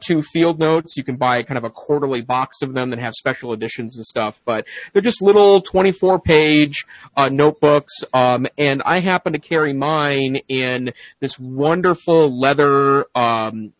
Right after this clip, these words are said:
uh, leather pouch that I, I purchased from, uh, Etsy. A,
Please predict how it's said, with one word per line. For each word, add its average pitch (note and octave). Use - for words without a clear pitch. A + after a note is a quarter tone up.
uh, A2
leather D3
pouch C3
that B2
I, A#2
I A2+
purchased D3
from, A#2+
uh, B2+
Etsy. C3
A, G#2